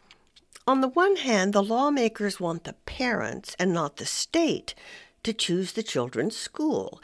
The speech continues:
And on the other hand, they want the state and not the parents to decide the medical treatment for transgender youth. And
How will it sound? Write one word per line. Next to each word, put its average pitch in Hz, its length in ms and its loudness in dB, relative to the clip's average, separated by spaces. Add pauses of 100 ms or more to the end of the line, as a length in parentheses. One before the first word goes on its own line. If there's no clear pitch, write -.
(160)
And 254 140 -2
on 269 160 2
the 285 160 0
other 320 260 0
hand, 208 300 -4
they 202 100 2
want 143 320 0
the 147 80 -4
state 165 680 2
and 196 160 2
not 190 260 -2
the 190 80 -2
parents - 800 -4 (320)
to 254 160 -2
decide 233 440 -2
the 226 80 0
medical 254 560 -2
treatment 131 500 -4
for 208 120 -4
transgender 175 960 -6
youth. - 540 -4 (640)
And 285 580 2